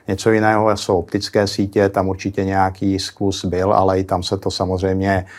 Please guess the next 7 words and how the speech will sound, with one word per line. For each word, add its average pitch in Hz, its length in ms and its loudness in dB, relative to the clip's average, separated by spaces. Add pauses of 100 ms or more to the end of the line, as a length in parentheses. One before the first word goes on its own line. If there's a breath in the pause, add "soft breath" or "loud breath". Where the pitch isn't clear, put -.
(300 loud breath)
eh, 98 260 4
lepší 101 720 2
a, 107 220 6 (400 loud breath)
eh, 107 60 -2 (340)
vždycky, 107 800 0
vždycky, 104 800 0
eh, - 60 0